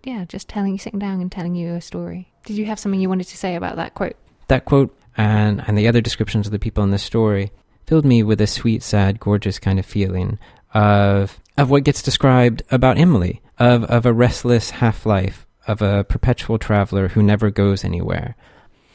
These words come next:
Speaker 2: I love how, how focused this story was on the feeling it wanted to evoke, of a kind of conflicted wonder, uh, of being in an oasis in time and seeing a path forward and seeing a kind of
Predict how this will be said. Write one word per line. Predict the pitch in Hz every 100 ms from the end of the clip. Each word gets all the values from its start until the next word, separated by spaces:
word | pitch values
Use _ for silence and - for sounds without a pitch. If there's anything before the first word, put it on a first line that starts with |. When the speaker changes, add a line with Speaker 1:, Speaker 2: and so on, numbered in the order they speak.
| _ _ -
Speaker 2:
I | -
love | 139 156 165 135
how, | - 131 127
how | - 127
focused | - - 151 - 107 - -
this | - 113
story | - 113 110
was | 101 101 98 -
on | 107
the |
feeling | 101 - 127 123 110
it | 104
wanted | 107 107
to | 101
evoke, | 95 95 90 - -
of | 110
a | 110
kind | - 123 123 127 120
of | 113 -
conflicted | 117 104 - - 101 101 101
wonder, | 101 98 92 - - _ _ _
uh, | 120 107 95
of | 107 -
being | 117 117 110
in | 92 104
an | 104 90 -
oasis | 110 107 120 - 117
in | 113
time | 104 101 98 92 - - - _
and | 104 104
seeing | - 117 117
a | 107
path | - 107 -
forward | - 101 95 98 98 90 - _ -
and | 104
seeing | - 110 104
a | 101
kind | - 101 101 98
of | 101 95 -